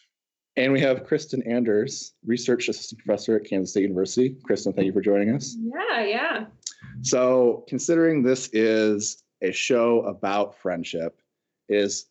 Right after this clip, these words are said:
Speaker 1: important that I am joined by two very good friends, so I'm very excited for that.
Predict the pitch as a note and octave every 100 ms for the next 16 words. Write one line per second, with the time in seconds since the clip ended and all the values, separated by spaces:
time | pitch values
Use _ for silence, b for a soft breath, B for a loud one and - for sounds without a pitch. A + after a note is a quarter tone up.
0 | - G#2 - C3+ B2 B2+ A2+ G2+ G2 -
1 | A2 A2+ A2+ A#2 A#2+ A2 G#2+ G#2+ A2+ G#2
2 | G2 F#2 F#2 F2+ F#2 G2+ G#2+ F#2+ G#2 G2
3 | - G2+ F#2+ F2+ F2 F#2 A2